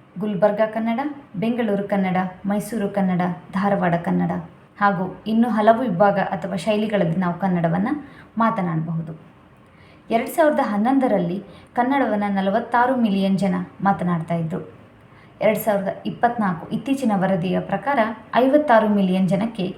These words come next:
ಕನ್ನಡ ತಲುಪಿದೆ. ಪ್ರಾಚೀನ ಕಾಲಘಟ್ಟದಲ್ಲಿ ಕನ್ನಡವು ಕಾವೇರಿಯಿಂದ ಗೋದಾವರಿವರೆಗೆ ಹಬ್ಬಿತ್ತು. ಕರ್ನಾಟಕವು ಹಲವು ಸಂಸ್ಕೃತಿ ಹಾಗೂ ಧರ್ಮ,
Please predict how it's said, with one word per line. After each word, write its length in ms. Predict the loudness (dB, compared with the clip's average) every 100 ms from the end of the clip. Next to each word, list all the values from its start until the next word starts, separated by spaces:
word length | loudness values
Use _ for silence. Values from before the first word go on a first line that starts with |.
| -2
ಕನ್ನಡ 280 | 2 4 2
ತಲುಪಿದೆ. 460 | 0 -2 -4 -8 -8 -12 -20 -20 _ -20 -20 -20 -20 -20 -20 -20 _ -20 -20 -20 -20 0
ಪ್ರಾಚೀನ 360 | 2 4 4 2
ಕಾಲಘಟ್ಟದಲ್ಲಿ 920 | 2 2 2 0 -2 -2 -2 -2 -6 -10 -18 -10
ಕನ್ನಡವು 580 | 2 4 6 4 2 -2
ಕಾವೇರಿಯಿಂದ 720 | -2 0 2 2 0 0 2 0 -2 -2
ಗೋದಾವರಿವರೆಗೆ 920 | 2 8 8 8 4 0 0 0 -4
ಹಬ್ಬಿತ್ತು. 680 | -6 -6 -4 -4 -6 -8 -16 -18 -20 -20 -20 -20 -20 -20 -20 -2
ಕರ್ನಾಟಕವು 720 | 2 2 2 0 -2 -2 -2 -4 -14 -4
ಹಲವು 400 | 0 4 4 4
ಸಂಸ್ಕೃತಿ 720 | -2 0 0 0 -6 -4 -6
ಹಾಗೂ 440 | -2 -2 0 0 -2
ಧರ್ಮ, 380 | 0 2 2